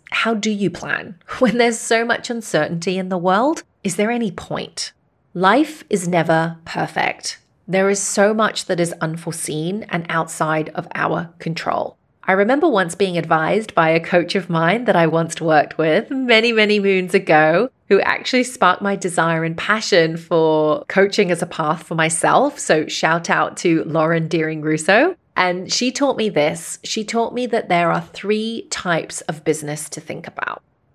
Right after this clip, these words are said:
Our business, other people's business, and the business beyond our control, whether you call that the universe, Mother Nature, God, or something else. There are three areas of influence. And all we can control is what's within us,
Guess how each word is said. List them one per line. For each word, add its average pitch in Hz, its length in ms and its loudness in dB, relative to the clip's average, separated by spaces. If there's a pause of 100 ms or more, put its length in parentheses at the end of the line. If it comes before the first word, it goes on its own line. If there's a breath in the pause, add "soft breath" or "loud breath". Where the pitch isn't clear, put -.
(160)
Our 175 260 4
business, 302 640 2 (420)
other 208 220 6
people's 277 400 0
business, 339 640 -2 (380)
and 170 520 0
the 165 140 -2
business 214 440 2
beyond 185 540 4
our 160 280 4
control, - 640 -4 (160)
whether 160 220 0
you 151 180 0
call 147 200 -4
that - 260 -4
the 160 80 -6
universe, 214 800 4
Mother - 240 -4
Nature, 196 840 2
God, 208 360 8
or 180 100 6
something 190 440 -2
else. 156 400 -6 (180)
There 175 180 6
are 175 60 4
three 175 400 -2
areas 165 460 4 (100)
of - 120 -4
influence. - 680 -10 (280)
And 175 160 -8 (100)
all 214 240 10
we 247 140 0
can 233 200 -8
control 170 800 0
is 180 160 -6
what's - 260 -2
within 175 400 0
us, - 360 -8